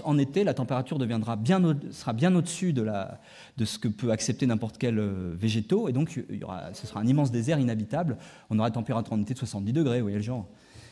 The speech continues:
euh, dans toutes les, tous les tropiques. Bref, c'est un, une, un monde un peu inquiétant. Mais la vraie fin du monde, ce ne sera pas celle-là. Ça, c'est la fin du monde. Euh, je pense qu'on pourrait s'adapter à ça.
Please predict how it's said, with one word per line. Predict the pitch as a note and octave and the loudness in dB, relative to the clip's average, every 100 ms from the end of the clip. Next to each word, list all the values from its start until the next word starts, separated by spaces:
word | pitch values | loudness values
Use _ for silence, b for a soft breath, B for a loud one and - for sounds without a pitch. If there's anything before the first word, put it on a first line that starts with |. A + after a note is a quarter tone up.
| B | B
euh, | G#2+ F#2+ F#2 | -4 -2 0
dans | G2 | 0
toutes | - E3+ | -2 0
les, | C3 A2 | 2 0
tous | - | 0
les | C#3+ | -4
tropiques. | - E3 B2 | -4 -6 0
Bref, | E3+ | 2
c'est | G#3 D3+ C3+ | 2 0 -2
un, | A#2+ A2 - | -2 -4 -6
une, | - A#2+ - | -4 -4 -4
un | - F#2 | -12 -4
monde | A#2 E3 C#3+ | 2 4 2
un | B2 C3 | 0 -2
peu | D#3+ | 0
inquiétant. | C3 B2 - E2+ - B B B B | -2 -2 -6 -10 -12 B B B B
Mais | D#3+ | 2
la | G#3 | 4
vraie | F3 | 4
fin | G3+ G3 | 2 2
du | E3+ | 2
monde, | F#3+ G#3+ | 2 2
ce | |
ne | - | -2
sera | C#3+ | -4
pas | D3 | -4
celle-là. | C#3 A#2 F2 | -4 -4 -4
Ça, | F2 D3+ | -4 -6
c'est | - | 0
la | C#3+ | 0
fin | B2+ D#3 | 0 0
du | D#3 | 0
monde. | D3+ F3 E3 | 0 0 2
Euh, | B2 A#2 A2+ G#2+ B B B B B B | 2 4 2 -2 B B B B B B
je | A#2+ | -4
pense | D3 F3+ F3+ | 2 2 2
qu'on | C#3+ | -2
pourrait | D3+ | 0
s'adapter | D#3 B2+ A#2 - G2+ | 0 2 0 0 -4
à | F2 | -4
ça. | - | -10